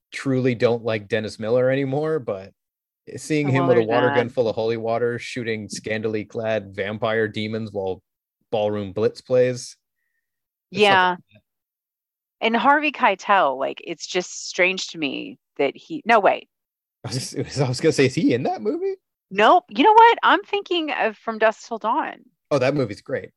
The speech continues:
Speaker 2: Yeah. Okay. I'm gonna stop talking now. I don't think I've seen Bordello of Blood. I have nothing to add.
Speaker 1: Oh, okay.
Speaker 2: <laughs>
Speaker 1: But th-, now you got me to sort of defend Bordello of Blood.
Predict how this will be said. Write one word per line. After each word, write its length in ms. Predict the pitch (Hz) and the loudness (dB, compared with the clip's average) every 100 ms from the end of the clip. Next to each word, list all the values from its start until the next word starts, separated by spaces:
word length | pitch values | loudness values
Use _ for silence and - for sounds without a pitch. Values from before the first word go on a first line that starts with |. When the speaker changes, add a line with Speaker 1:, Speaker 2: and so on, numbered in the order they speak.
| _ _ _ _ | _ _ _ _
Speaker 2:
Yeah. 380 | 226 269 160 - | 2 4 4 4
Okay. 200 | 214 233 | 2 2
I'm 60 | 202 | -2
gonna 160 | 233 254 | -2 -4
stop 180 | 262 | -4
talking 320 | - 202 202 151 | -2 -2 -2 -10
now. 140 | 139 | -8
I 80 | 143 | -6
don't 160 | 165 170 | -6 -6
think 140 | 170 | -4
I've 120 | 156 | -4
seen 180 | - 165 | -4 -8
Bordello 340 | 151 143 139 | -6 -6 -6
of 80 | 135 | -8
Blood. 200 | - - | -6 -6
I 60 | 147 | -6
have 180 | 147 151 | -10 -10
nothing 260 | 147 - | -12 -12
to 80 | 143 | -8
add. 240 | 131 117 165 | -6 -6 -4
Speaker 1:
Oh, 320 | 127 139 107 | 0 2 2
okay. 240 | 101 - 87 - - | 0 -2 -6 -8 -8
Speaker 2:
<laughs> 80 | 349 _ 370 - | -8 _ -10 -4
Speaker 1:
But 360 | 113 110 110 | -2 -2 -4
th-, 140 | - 120 | -6 -4
now 140 | 117 | 0
you 160 | 110 107 | 0 0
got 180 | 107 104 | -2 -2
me 140 | 110 | -6
to 100 | 107 | -8
sort 340 | - - 104 101 | -8 -6 -4 -6
of 120 | 90 | -8
defend 400 | 98 - 104 110 | -12 -8 -8 -8
Bordello 640 | 92 95 85 95 101 95 | -6 -6 -4 -4 -2 -4
of 120 | 85 | -8
Blood. 380 | - 110 101 95 | -8 -6 -6 -10